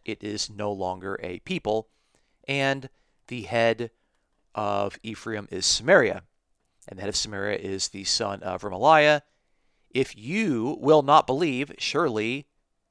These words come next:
you shall not last."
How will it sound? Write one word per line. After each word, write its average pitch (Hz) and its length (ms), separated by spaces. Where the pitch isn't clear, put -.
you 113 500
shall 104 540
not 92 420
last." 107 720